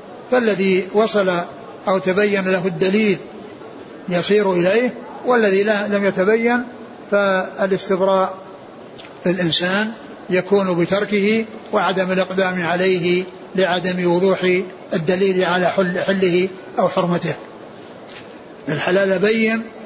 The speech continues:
وإن الحرام بين وبينهما مشبهات لا يعلمهن كثير من الناس. ثم إنه تكلم على المشبهات، وأن من تركها المشتبهات فقد استبرأ لدينه وعرضه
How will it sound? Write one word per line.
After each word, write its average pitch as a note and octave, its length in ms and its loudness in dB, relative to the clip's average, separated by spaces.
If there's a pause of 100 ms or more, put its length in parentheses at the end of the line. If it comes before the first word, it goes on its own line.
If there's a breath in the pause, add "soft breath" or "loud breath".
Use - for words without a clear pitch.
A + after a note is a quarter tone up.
(160)
وإن F3+ 240 0
الحرام F#3 500 0
بين A3 400 2 (300)
وبينهما F#3 520 2
مشبهات F#3 680 0 (360)
لا F#3+ 120 2
يعلمهن F#3 580 2
كثير G3 360 2
من F3 120 -2
الناس. E3 340 -6 (720)
ثم B3 200 2
إنه A#3 420 4
تكلم G#3 480 2
على F3+ 420 2 (520)
المشبهات، F#3 760 0 (680)
وأن F#3 380 2
من F3+ 200 0
تركها F#3 720 2 (960)
المشتبهات F3 880 0 (480)
فقد G#3+ 260 0
استبرأ G#3 480 2
لدينه G3 460 4
وعرضه F3 400 2